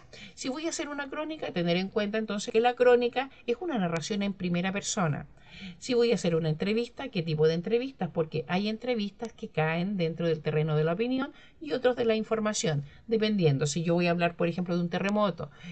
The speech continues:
y, eh, entrevisto a un geólogo, seguramente mi entrevista va a caer en el ámbito de la información, ¿sí? En cambio, si voy a hablar sobre alguien que va a hablar sobre un partido de fútbol, un entrenador,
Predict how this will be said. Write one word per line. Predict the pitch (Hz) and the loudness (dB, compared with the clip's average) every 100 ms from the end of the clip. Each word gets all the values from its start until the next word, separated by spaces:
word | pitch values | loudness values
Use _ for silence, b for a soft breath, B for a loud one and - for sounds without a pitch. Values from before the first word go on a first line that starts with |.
| 160 | -12
y, | 226 226 208 147 B B - | -4 0 0 -4 B B 2
eh, | 156 | 4
entrevisto | 151 151 160 170 - | 4 6 6 4 0
a | 185 | -2
un | |
geólogo, | - 247 233 240 254 | 4 6 8 6 4
seguramente | - 262 254 247 220 214 240 | -2 -2 0 2 0 -2 -2
mi | 190 | -2
entrevista | 151 151 170 175 202 | 2 0 0 -2 -2
va | 180 | -2
a | 180 | -2
caer | 156 160 175 - B B | 0 0 0 -4 B B
en | 311 247 | -4 0
el | 214 | 2
ámbito | 185 185 202 196 226 - - | 2 2 0 -2 -4 -4 -6
de | 175 180 | -2 2
la | 175 | 2
información, | 160 156 143 139 131 127 - - - - - | 0 0 -2 0 -2 -4 -2 -2 -4 -18 -16
¿sí? | - 208 226 - B B B | -8 -4 -4 -8 B B B
En | 185 | -2
cambio, | 170 190 175 151 | 2 2 2 0
si | 151 | 2
voy | 151 160 | 6 6
a | |
hablar | 180 180 151 151 | 6 4 2 0
sobre | - 151 147 | 0 4 6
alguien | 143 151 147 139 | 6 4 0 0
que | 147 | 0
va | 131 | 0
a | |
hablar | 131 143 151 | 0 2 0
sobre | - 147 | 0 0
un | 143 | 2
partido | 135 143 156 156 | 0 -2 2 4
de | 170 | 4
fútbol, | 170 247 214 214 | 0 0 2 2
un | 214 | 2
entrenador, | 208 220 214 220 220 254 | 0 0 2 6 6 6